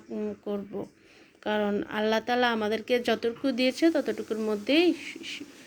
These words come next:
নিয়ে আমরা সন্তুষ্ট থাকার চেষ্টা করব। তাহলে কিন্তু যা দিয়েছে তার থেকে আরও দ্বিগুণ, আহ, সব কিছুতেই আল্লাহ তাআলা আরও বৃদ্ধি করে দেবে। সব কিছুতেই আমরা শুকরিয়া আদায় করার চেষ্টা করব।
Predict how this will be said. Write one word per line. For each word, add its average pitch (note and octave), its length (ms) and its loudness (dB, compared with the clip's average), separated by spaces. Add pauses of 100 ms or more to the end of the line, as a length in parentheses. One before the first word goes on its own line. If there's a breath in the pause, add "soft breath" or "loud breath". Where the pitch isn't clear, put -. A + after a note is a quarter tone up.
(140 loud breath)
নিয়ে A#3 280 6
আমরা G#3+ 260 2
সন্তুষ্ট A3 580 -4
থাকার G#3 300 -8
চেষ্টা G#3 320 -6
করব। F#3+ 440 -4
তাহলে A3 300 2
কিন্তু D4 440 4
যা A3+ 280 6
দিয়েছে B3+ 440 0
তার A#3+ 180 -2 (100)
থেকে A3 220 -6
আরও A3 180 0
দ্বিগুণ, A3+ 480 2 (500 loud breath)
আহ, G#3 200 2
সব A#3+ 220 0 (120)
কিছুতেই B3 420 -2
আল্লাহ G#3+ 220 2
তাআলা G#3 340 0
আরও G#3 200 0
বৃদ্ধি G#3 380 0
করে G3 260 -2
দেবে। F#3 340 -4 (520 loud breath)
সব C#4 240 6 (100)
কিছুতেই D#4+ 400 4
আমরা B3+ 280 4
শুকরিয়া A3+ 460 0
আদায় G3+ 200 0
করার G3+ 280 -4
চেষ্টা G3 320 -8
করব। G3 500 -8